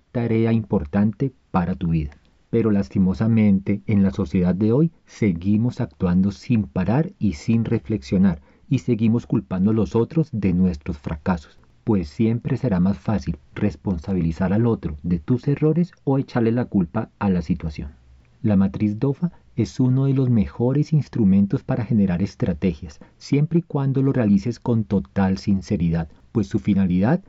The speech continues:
es, luego de plantear un objetivo, establecer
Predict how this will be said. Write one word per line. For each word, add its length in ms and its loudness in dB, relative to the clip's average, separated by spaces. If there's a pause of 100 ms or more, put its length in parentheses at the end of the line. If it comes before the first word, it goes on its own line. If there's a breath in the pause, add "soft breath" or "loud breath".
(140)
es, 240 0 (160 soft breath)
luego 400 2
de 100 4
plantear 460 0
un 140 2
objetivo, 580 0 (100)
establecer 680 0